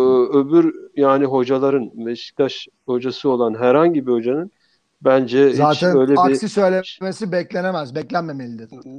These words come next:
Speaker 1: Yani kesinlikle. Yani Sergen Yalçın orada zaten söylemesi gerek.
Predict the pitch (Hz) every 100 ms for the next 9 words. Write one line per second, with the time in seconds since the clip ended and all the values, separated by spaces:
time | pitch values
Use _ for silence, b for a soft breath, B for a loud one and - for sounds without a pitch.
0 | 151 139 135 147 151 127 110 127 123 -
1 | 165 185 143 117 110 131 131 139 135 _
2 | _ _ _ - 143 139 143 160 160 160
3 | 156 156 180 170 - - 143 147 160 143
4 | 147 147 156 139 147 139 156 160 156 160
5 | 147 151 147